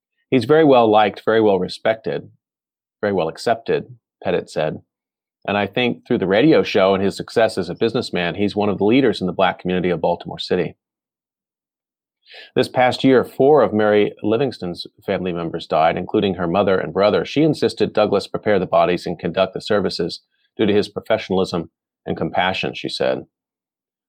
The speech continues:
"Douglas goes above and beyond to ensure the person she lo-,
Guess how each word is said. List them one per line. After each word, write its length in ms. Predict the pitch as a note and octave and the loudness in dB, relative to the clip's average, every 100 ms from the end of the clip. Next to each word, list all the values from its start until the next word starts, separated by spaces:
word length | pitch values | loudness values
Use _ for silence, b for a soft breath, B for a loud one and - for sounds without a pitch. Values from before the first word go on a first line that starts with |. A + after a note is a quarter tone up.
| - | 0
"Douglas 320 | C3 C3+ A#2+ | 4 4 4
goes 480 | A#2+ G#2 G#2 G2+ - | 4 6 6 4 0
above 280 | G2 A2 A2 | -2 2 2
and 120 | G#2 | 0
beyond 500 | G2 G2+ G#2 F2 D#2+ | 0 0 0 0 -4
to 100 | - | -6
ensure 300 | F2+ D#2+ A#2+ | -8 -4 -2
the 80 | A#2+ | -2
person 580 | A#2 A#2 A2+ G#2+ G#2+ A2+ _ _ | -2 -2 -2 -4 -8 -10 _ _
she 240 | - - F#2 | -10 -4 -2
lo-, 520 | A2 - A#2+ A#2+ | 0 2 2 2